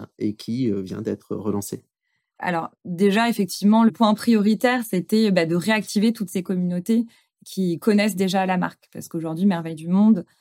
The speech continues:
Speaker 2: c'est une marque qui a encore trente pour cent de notoriété, euh, assistée, donc une marque qui est encore, euh, très connue, euh,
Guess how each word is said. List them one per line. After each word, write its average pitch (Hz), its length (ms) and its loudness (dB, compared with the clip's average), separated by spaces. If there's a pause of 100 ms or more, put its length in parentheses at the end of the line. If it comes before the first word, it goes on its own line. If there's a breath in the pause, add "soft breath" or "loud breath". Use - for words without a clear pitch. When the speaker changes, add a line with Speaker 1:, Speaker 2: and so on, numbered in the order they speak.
(180)
Speaker 2:
c'est - 320 -2
une 165 160 -2
marque 180 240 -4
qui - 100 -14
a 156 60 -8
encore 147 220 -12
trente 214 280 2
pour 180 160 -6
cent 190 120 -4
de 185 60 2
notoriété, 170 680 -6
euh, 160 100 -8
assistée, 190 520 -4
donc 165 160 -4 (180)
une 170 80 -8
marque 175 200 -6
qui - 80 -12
est 165 40 -8
encore, 170 380 -4
euh, 160 60 -10 (380)
très 185 200 -4
connue, 185 460 -2
euh, 170 40 -8